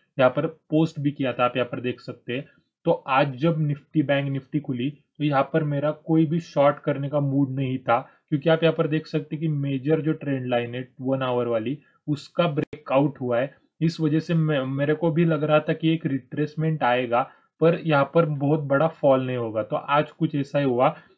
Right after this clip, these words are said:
मैं यहाँ पर, यहाँ पर अपनी फिबोनाची retracement tool यहाँ पर लगा के रखा था। तो आप यहाँ पर देख सकते हैं कि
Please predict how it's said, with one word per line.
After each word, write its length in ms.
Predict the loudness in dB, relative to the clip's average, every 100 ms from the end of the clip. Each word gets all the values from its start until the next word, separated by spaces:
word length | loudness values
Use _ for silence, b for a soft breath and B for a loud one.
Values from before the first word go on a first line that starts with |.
| -6
मैं 100 | 0
यहाँ 140 | 4 4
पर, 220 | 4 4
यहाँ 160 | 4 2
पर 160 | 0
अपनी 280 | -4 -2 -6
फिबोनाची 580 | -2 -4 -2 -4 -2 -2
retracement 720 | -4 -6 -8 -8 -4 -6 -4
tool 220 | -4 -2
यहाँ 140 | -4 -6
पर 260 | -4 -4 -6 b b -4
लगा 260 | 0 0
के 180 | 0 2
रखा 280 | 2 2 0
था। 180 | 2 -2 -2 b b
तो 80 | 2
आप 100 | 2
यहाँ 120 | 2
पर 140 | 2
देख 180 | 0 -2
सकते 320 | -6 -10 -6
हैं 100 | -6
कि 140 | -2